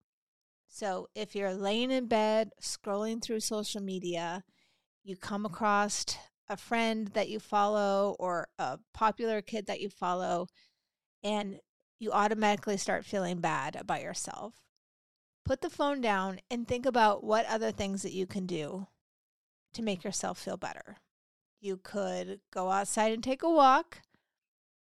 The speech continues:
You could do your nails. You could do a facial, play a board game. I mean, anything that you can do to just distract yourself.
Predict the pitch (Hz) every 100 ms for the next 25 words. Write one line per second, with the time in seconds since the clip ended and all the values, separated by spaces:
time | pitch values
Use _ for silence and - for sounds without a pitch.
0 | _ _ 214 247 214 214 - _ _ 214
1 | 208 269 269 262 262 262 269 269 - _
2 | _ 208 208 202 220 269 - 247 254 -
3 | 233 240 240 254 _ _ _ _ _ _
4 | _ _ _ _ - 190 202 247 - _
5 | - 226 233 233 226 220 214 214 220 214
6 | _ _ _ 269 254 - - 254 262 320
7 | 339 311 285 277 226 220 208 233 208 190
8 | 180 185 175 208 190 196 - - 180 -
9 | 160 165 - 160 - - - - -